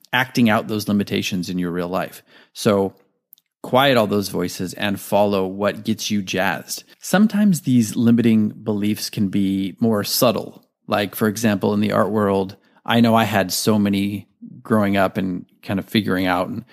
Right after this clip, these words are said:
trying to find my footing in the art world of things that people told me I had to do. Like, "Oh, you have to go to, you just have to start going to shows and shows and shows and shows." And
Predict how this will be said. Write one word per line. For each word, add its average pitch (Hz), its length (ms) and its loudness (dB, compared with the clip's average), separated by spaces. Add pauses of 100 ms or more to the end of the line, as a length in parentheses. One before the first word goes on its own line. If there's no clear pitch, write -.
(140)
trying 113 200 2
to - 40 2
find 98 260 2
my 95 120 2
footing 98 500 2
in 95 80 -2
the 95 100 0
art 95 180 0
world 95 360 0 (400)
of 101 100 2
things 113 240 4
that 110 120 -2
people 123 260 0
told 110 240 0
me 110 100 2
I 92 100 0
had 98 340 -4
to 98 100 -2
do. 92 340 -4 (420)
Like, 95 400 -4
"Oh, 139 200 2
you 123 160 4
have 127 220 -2
to 123 80 -6
go 113 280 0
to, 101 500 -6 (260)
you 170 100 4
just 220 140 4
have 202 120 2
to 127 60 -4
start 110 240 -4
going 110 260 0
to 101 80 -6
shows 123 400 0
and 98 120 -6
shows 131 280 0
and 98 120 -6
shows 123 240 0
and 101 120 -6
shows." 113 380 -4 (420)
And 123 480 0